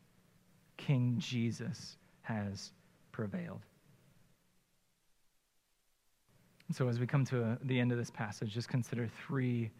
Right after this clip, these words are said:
brief applications for how this matters for me here and now. The first one is this. This passage reveals the majesty of Jesus.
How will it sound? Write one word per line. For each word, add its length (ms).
brief 360
applications 760
for 300
how 220
this 280
matters 580
for 140
me 400
here 280
and 120
now. 200
The 80
first 240
one 100
is 140
this. 200
This 180
passage 500
reveals 400
the 80
majesty 560
of 80
Jesus. 580